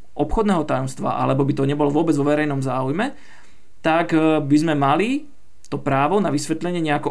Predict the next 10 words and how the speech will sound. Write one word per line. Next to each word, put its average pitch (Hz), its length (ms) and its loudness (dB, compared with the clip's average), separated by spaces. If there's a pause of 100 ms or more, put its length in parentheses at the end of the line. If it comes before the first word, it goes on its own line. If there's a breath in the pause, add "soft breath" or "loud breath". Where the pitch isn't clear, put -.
obmedziť. 127 480 -4 (560)
Minimálne 202 560 2
by 170 160 2
sme 165 160 2
tu 151 80 0
vždy 139 160 4
mali 175 240 2
mať, 151 480 0
m, 131 320 -2
možnosť, 143 800 0